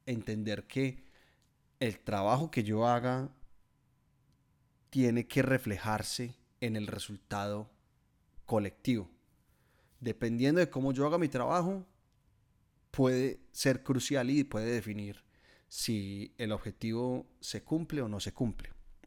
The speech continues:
Tengo unos quotes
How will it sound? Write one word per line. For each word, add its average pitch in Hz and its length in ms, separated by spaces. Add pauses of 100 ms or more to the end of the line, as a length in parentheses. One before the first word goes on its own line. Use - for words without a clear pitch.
(2250)
Tengo 175 260
unos 208 400
quotes - 800